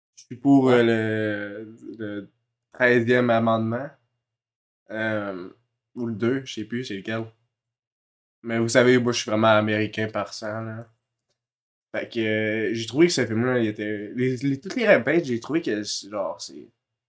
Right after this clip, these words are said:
Speaker 1: vraiment américain, man. C'est genre des terroristes. Fait que ça fait terroriste.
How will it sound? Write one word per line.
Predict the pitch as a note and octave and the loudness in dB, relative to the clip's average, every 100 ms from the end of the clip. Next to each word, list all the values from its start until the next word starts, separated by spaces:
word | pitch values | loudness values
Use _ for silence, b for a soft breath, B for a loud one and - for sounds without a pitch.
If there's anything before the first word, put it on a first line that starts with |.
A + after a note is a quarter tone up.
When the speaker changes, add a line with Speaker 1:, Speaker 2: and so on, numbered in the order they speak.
| _ | _
Speaker 1:
vraiment | A2 A#2 C3+ | -2 2 4
américain, | A2+ A#2 A#2 A2 A2 G#2+ G#2 | 4 4 2 0 -4 -6 -8
man. | A2 A#2 | -10 -18
C'est | - | -10
genre | A2+ A2 | -6 -4
des | A2+ | -2
terroristes. | B2 A#2+ A#2 C#3+ D#3 - _ _ _ | 0 2 2 0 -4 -10 _ _ _
Fait | A2 | -18
que | F#2+ F2 | -14 -12
ça | G2 A2 | -12 -8
fait | A2+ G#2 F#2 E2 _ _ _ - | -4 -4 -6 -10 _ _ _ -4
terroriste. | B2+ B2 B2 D3 D3+ - | 2 4 4 2 -2 -6